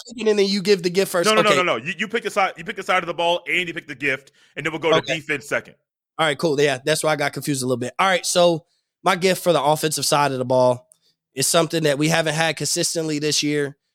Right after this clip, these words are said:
Speaker 1: and there's a perfect guy who was floating around in Ohio State's history,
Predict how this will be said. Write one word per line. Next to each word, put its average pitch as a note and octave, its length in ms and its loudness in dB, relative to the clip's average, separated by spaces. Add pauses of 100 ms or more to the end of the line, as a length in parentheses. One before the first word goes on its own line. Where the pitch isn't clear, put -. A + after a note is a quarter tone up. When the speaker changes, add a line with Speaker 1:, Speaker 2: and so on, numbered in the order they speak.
(180)
Speaker 1:
and D3 80 0
there's C#3 160 0
a - 40 -10
perfect E3+ 420 -2
guy D#3 380 0 (360)
who D#3+ 60 -4
was D3+ 140 0
floating F3+ 360 2
around D#3 480 0 (240)
in D3+ 100 0
Ohio D#3+ 300 2
State's D3+ 320 -2
history, D#3 580 -4